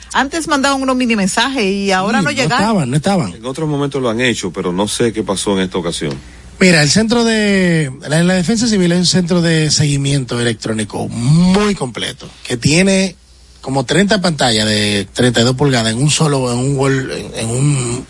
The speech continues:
Speaker 2: video wall, un muro, que le dan seguimiento y tienen todas las zonas vulnerables del país. Y cuando digo todas, estoy diciendo todas.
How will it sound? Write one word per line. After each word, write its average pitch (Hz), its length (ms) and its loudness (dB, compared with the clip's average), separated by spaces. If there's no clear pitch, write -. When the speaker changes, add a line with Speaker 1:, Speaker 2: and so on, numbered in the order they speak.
Speaker 2:
video 139 280 4
wall, 113 340 0
un 127 180 2
muro, 110 360 0
que 156 100 2
le 160 80 6
dan 180 160 2
seguimiento 190 640 0
y 175 100 -2
tienen 185 400 0
todas 233 680 2
las 165 200 2
zonas 208 680 0
vulnerables 175 1120 0
del 160 220 2
país. 131 460 -2
Y 170 120 4
cuando 175 320 2
digo 208 260 2
todas, 185 200 0
estoy 160 140 -4
diciendo 151 240 -2
todas. - 440 -8